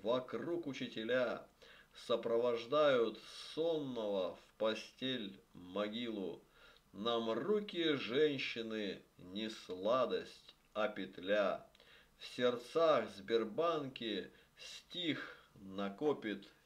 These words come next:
силу. Второе октября, две тысячи четвёртый год,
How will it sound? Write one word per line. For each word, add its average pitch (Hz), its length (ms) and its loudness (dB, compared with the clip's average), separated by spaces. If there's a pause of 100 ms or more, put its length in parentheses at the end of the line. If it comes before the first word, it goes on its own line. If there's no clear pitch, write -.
(280)
силу. 95 420 -4 (2750)
Второе 107 600 2
октября, 98 800 0 (420)
две 101 220 -4
тысячи 107 420 -8
четвёртый 98 680 -6
год, 135 340 -2